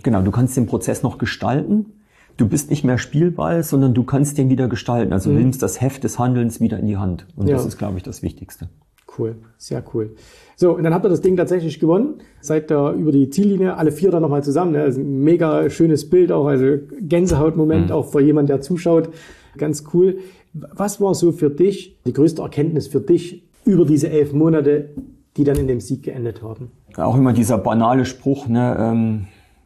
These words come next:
Speaker 1: der Weg ist das Ziel sozusagen. Man muss also das genießen in der Situation, ähm, wie wir das erlebt. Also es, es bringt nichts, über die Ziellinie zu gehen und sich dann zu freuen und das war's, sondern vielmehr,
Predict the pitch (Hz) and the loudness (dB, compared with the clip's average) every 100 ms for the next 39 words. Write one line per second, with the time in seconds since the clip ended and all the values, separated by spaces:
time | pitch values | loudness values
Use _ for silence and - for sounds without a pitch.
0 | _ 185 - - - 117 104 131 131 - | _ -16 -14 -12 -6 -2 2 2 2 -2
1 | 113 - - 143 185 196 180 165 143 156 | -4 -4 -2 0 2 0 -6 -6 -6 -4
2 | 165 127 123 131 - 113 113 120 117 117 | -2 -2 0 -2 -2 -4 0 0 0 -4
3 | - _ - - - 113 - 113 120 147 | -20 _ -20 -10 -4 -2 0 2 4 2
4 | 143 113 113 117 123 - 117 113 - 120 | 2 0 0 -2 -4 -4 -4 -4 -2 0
5 | 123 123 123 110 110 110 110 107 95 - | 2 2 0 -2 0 2 0 0 -2 -4
6 | - 123 120 113 110 - 107 143 143 104 | -2 0 2 0 -2 0 2 2 0 -2
7 | 107 107 - - - - 123 - 123 - | -2 -2 -4 -8 -12 -4 -2 0 -2 -2
8 | 113 101 95 147 156 170 156 143 147 123 | -2 -2 0 0 2 2 2 0 0 0
9 | 139 143 120 117 117 123 113 101 - 107 | 2 2 2 0 -2 -2 -4 -4 -4 0
10 | 135 120 113 - 120 127 - 117 104 - | 2 2 -2 -2 -2 -2 -2 -2 -2 0
11 | 127 123 123 120 | 2 2 2 -2